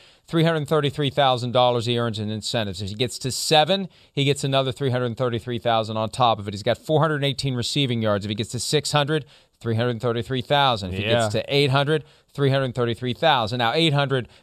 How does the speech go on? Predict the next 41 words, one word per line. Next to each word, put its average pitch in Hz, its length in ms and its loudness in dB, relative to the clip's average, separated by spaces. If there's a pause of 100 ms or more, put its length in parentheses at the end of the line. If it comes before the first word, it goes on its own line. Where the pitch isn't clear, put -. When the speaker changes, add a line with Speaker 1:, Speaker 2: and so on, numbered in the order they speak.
Speaker 1:
may 135 100 4
be 131 160 0
unrealistic. 123 720 0
He's 120 140 -6
gonna 127 180 -2
have 117 200 0
three 135 240 -4
games 117 320 0
left, 147 340 4
but 110 80 -2
he 107 80 -4
could 98 160 -10
get 117 140 0
to 120 80 -6
six - 300 -4
hundred. 156 260 -2
He's 156 140 -8
a 165 40 -6
four 175 260 -2
eighteen. 165 500 -2
Speaker 2:
It's - 80 -10
a 147 60 4
real 175 200 6
Speaker 1:
He's 135 60 2
got 226 160 6
Speaker 2:
thing. 190 80 2
Speaker 1:
twenty-nine 175 420 2
catches. 135 600 -2
Speaker 2:
Yeah. 131 280 2
Speaker 1:
If - 40 -4
he 147 80 0
gets 151 200 -2
fifty, 180 420 0
he 151 140 0
gets 147 220 0
three 147 180 2
hundred 131 240 0
and 113 100 -6
thirty-three 117 440 -2
thousand. 110 420 0
So, 127 240 2